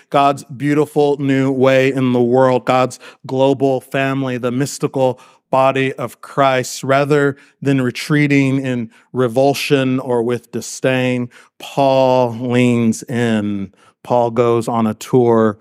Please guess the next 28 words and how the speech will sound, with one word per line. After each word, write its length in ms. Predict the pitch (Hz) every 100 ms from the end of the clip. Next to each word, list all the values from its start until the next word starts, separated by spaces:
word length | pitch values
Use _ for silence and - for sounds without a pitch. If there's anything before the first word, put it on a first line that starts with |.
| _ _ -
of 160 | 117
this. 380 | 107 113 107 -
Paul 560 | - - 120 117 110 - _ _ -
is 160 | 117 120
willing 420 | 131 135 127 120
to 280 | - 123 123 -
experience 1200 | 135 - - - 156 147 135 123 120 - - - _ _ _
what 420 | 160 135 131 - 151
is 220 | 139 113
out 360 | - 123 127 - -
there. 540 | 180 123 113 110 110 107 _ _ _ _ _ _ _ _ _ _ _ _ _ _ _ - _ -
I 100 | 156
wonder 400 | 160 196 208 190
for 220 | - 170
us, 580 | 160 160 - - - - _ _ _ _ _ _ -
uh, 220 | 143 135
if 160 | 151 147
a 40 |
practice 640 | - 160 151 160 139 -
we 180 | 156 147
might 240 | 143 143 123
be 120 | 139
invited 420 | 131 131 131 127
into, 560 | 127 131 - 143 151 127 _ _ _ _ _ 135
uh, 140 | 127
would 160 | 135 123
be 100 | 135
noticing 800 | 139 143 143 151 139 131 127